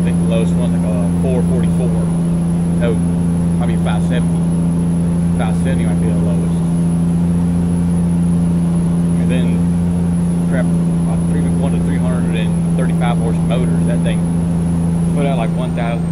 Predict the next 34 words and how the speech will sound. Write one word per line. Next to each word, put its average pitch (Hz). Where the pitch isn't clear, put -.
six 85
hundred 85
foot-pounds 85
of 85
torque. 85
And 82
for -
those 85
of 85
you 82
that 85
don't 85
know 82
what 82
that 82
means, 82
that's 135
a 135
lot 131
of -
pulling 135
power 82
for -
a 85
little 123
old 110
motor. 117
And -
the -
five 120
seventy, -
that's -
the -
transmission -